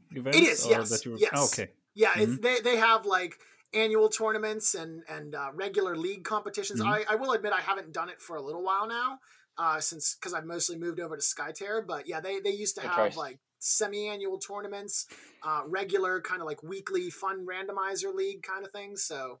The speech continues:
Speaker 1: Uh-huh.
Speaker 2: um, but it is still going strong. I just, I haven't had the time to do it, uh, since I've mostly done Skytear commentaries. Uh, and then prior to that, very, for a little bit, I did a little bit of amateur work with Smite. Uh,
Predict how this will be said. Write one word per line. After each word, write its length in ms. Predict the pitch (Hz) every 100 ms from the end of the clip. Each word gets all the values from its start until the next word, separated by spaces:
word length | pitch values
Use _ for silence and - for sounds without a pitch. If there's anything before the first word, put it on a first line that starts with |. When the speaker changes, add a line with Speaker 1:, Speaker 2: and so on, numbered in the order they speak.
| -
Speaker 1:
Uh-huh. 140 | 101 147 - -
Speaker 2:
um, 300 | 139 131 120 _
but 120 | 214
it 80 | 285
is 140 | 370 381
still 160 | 440
going 200 | 381 214
strong. 320 | 175 202 165 151
I 80 |
just, 180 | 156 151 -
I 100 | 156
haven't 240 | 143 135
had 220 | 139 131
the 60 | 127
time 220 | - 131
to 80 | 131
do 180 | 180 147
it, 120 | 135 _ _
uh, 240 | 117 117 123
since 260 | - 135
I've 140 | 135 131
mostly 320 | 131 127 131
done 220 | 131 120
Skytear 440 | - - 175 - -
commentaries. 400 | - - - - - - _ _
Uh, 240 | 151 151 147
and 120 | 170
then 120 | 185 190
prior 260 | 285 311
to 120 | - 220
that, 240 | 214 214 -
very, 420 | 139 226 254 233 - -
for 100 | 202
a 60 |
little 200 | 185 190
bit, 160 | 180 185
I 100 | 180
did 220 | 190 202
a 40 | 185
little 220 | 180 190
bit 120 | 190
of 100 | 170
amateur 400 | 170 185 180 190
work 340 | 175 175 175 170
with 400 | 160 151 - -
Smite. 720 | - - 165 160 247 - - -
Uh, 420 | 156 156 143 135